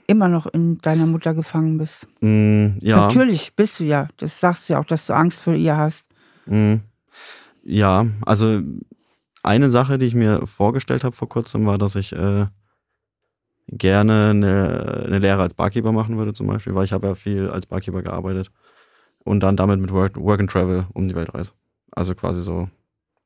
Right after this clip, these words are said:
Speaker 2: per Anhalter.
Speaker 1: Mhm.
Speaker 2: Würde mich um ein paar Wiesen kümmern und kann überall auf der Welt theoretisch arbeiten. Überall auf der Welt wird gefeiert. Vor allem besonders da, wo es touristisch ist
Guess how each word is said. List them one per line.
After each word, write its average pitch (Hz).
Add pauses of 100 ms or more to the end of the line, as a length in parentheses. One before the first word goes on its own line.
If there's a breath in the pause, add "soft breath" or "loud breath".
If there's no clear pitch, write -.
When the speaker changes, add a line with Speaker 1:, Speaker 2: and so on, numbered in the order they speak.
(160)
Speaker 2:
per -
Anhalter. 98
Speaker 1:
Mhm. - (760 soft breath)
Speaker 2:
Würde 98
mich 98
um 95
ein 90
paar 90
Wiesen 113
kümmern 107 (240)
und -
kann 101
überall 90
auf 90
der -
Welt -
theoretisch -
arbeiten. - (260)
Überall 95
auf 87
der -
Welt -
wird -
gefeiert. -
Vor -
allem 98 (760 soft breath)
besonders 101
da, 90
wo 95
es 98
touristisch 123
ist -